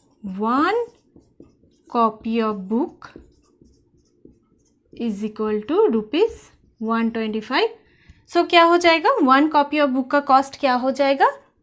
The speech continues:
डिवाइड हो जाएगा, rupees one twenty five divided by five। So क्या हो जाएगा, रुपीज ट्वेंटी फ़ाइव, ठीक है। अभी हम निकालेंगे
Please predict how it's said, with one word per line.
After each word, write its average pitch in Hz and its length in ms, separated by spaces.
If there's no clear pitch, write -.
डिवाइड 247 520
हो 220 120
जाएगा, 214 400
rupees 214 400
one 226 220
twenty 233 280
five 330 220
divided 233 460
by 415 100
five। 220 360
So 233 180
क्या 226 120
हो 226 160
जाएगा, 233 400
रुपीज 220 520
ट्वेंटी 226 400
फ़ाइव, 262 360
ठीक 339 200
है। 440 60
अभी 262 280
हम 320 200
निकालेंगे 233 720